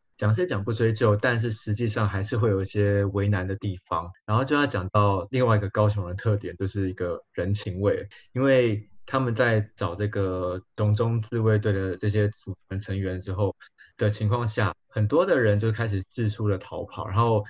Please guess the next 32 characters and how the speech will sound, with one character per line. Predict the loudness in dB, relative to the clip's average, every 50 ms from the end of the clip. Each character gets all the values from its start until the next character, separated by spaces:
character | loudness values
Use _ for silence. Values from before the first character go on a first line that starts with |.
| -10 -20 _ _ _ -10
我 | -6
记 | -4 -2
得 | -2 -2
那 | -2 -2
时 | 0 2
候 | 2 2 2 0 -2
有 | -2 -2 -2
看 | -2 -4 -4 -2
到 | -2 0 0 0 0 -2
一 | -4 -6
个 | -4 -2 0 0 0
记 | -2 -4 -6 -4 -2 -2
录， | 0 2 2 2 2
是 | 4 2 -2
说 | 0 2 4 4 4 2 0 -8 -10 -4
他 | -2 0
们 | 0 0
那 | 0
时 | 0 2 2
候 | 2 2
是 | 4 2 0
逃 | 0 -2 -4 -4
到 | 0 2 2 2 2
三 | 0 0 2 2 2
块 | 4 2 2 0
厝 | 0 -2 -2 -2
的 | -2 0 -2 -2 -4 -6
妓 | -4 0 2 2
女 | 2 2 -2
户 | -4 -2 -2 -2
里 | -2 -4 -6
面。 | -6 -6 -6